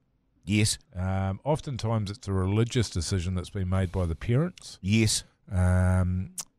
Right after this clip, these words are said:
Speaker 2: and other times, it can just be a family tradition. It doesn't necessarily even have to be. I think it can be a laziness thing, actually, from the point of view of a parent, where they don't wanna have to clean out
Speaker 1: Yeah, well,
Speaker 2: the
Speaker 1: it,
Speaker 2: head
Speaker 1: it often,
Speaker 2: cheese.
Speaker 1: it, you know, it's, you know, can be just for sort of cleanliness
Speaker 2: Yeah.
Speaker 1: purposes.
Speaker 2: Yeah.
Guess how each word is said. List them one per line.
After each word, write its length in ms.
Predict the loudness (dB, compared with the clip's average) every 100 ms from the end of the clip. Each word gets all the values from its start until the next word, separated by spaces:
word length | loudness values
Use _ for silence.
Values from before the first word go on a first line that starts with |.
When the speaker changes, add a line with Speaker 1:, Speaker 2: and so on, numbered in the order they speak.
| -4
Speaker 2:
and 100 | -2
other 180 | 0 -2
times, 520 | 0 2 2 0 -4
it 120 | -4
can 180 | -2 0
just 180 | -2 0
be 100 | -2
a 60 |
family 380 | 0 -2 -2 -4
tradition. 520 | -6 -2 -2 -2 -6
It 100 | -8
doesn't 220 | -8 -8 -8
necessarily 600 | -8 -10 -8 -6 -4 -4
even 160 | -2
have 220 | -4 -4
to 80 | -8
be. 480 | -8 -4 -2 -4 -8 _ _ _ _ _ _ _ -6
I 60 |
think 140 | -4 -4
it 80 | -4
can 140 | -2
be 80 | -2
a 60 | 0
laziness 540 | 0 0 -2 -6 -8
thing, 200 | -8 -8
actually, 300 | -8 -10 -12
from 160 | -8 -10
the 80 |
point 240 | -8 -8 -6
of 60 |
view 140 | -4 -6
of 80 | -6
a 60 |
parent, 380 | -10 -4 -4 -4
where 80 | -2
they 100 | 0
don't 160 | 0
wanna 160 | -2 -4
have 140 | -6
to 80 | -8
clean 420 | -16 -12 -6 -4
out 220 | -2 -4 -2 2
Speaker 1:
Yeah, 200 | 2 4
well, 160 | 4
Speaker 2:
the 80 | 2
Speaker 1:
it, 60 | 0
Speaker 2:
head 300 | -2 -4 2
Speaker 1:
it 140 | 4
often, 320 | 6 4 2
Speaker 2:
cheese. 220 | -2 -4 -4
Speaker 1:
it, 60 |
you 120 | 0
know, 140 | 2 0
it's, 160 | -2
you 200 | -2 0
know, 220 | 2 2 0
can 300 | 0 0 2
be 200 | 2 2
just 220 | 0 -2 -2
for 300 | 2 2 2
sort 220 | 0 -2
of 140 | -4 -2
cleanliness 680 | 0 2 0 -2 -4 -10
Speaker 2:
Yeah. 280 | -8 0 2
Speaker 1:
purposes. 460 | 2 0 -2 -4 -6
Speaker 2:
Yeah. 320 | 0 2 2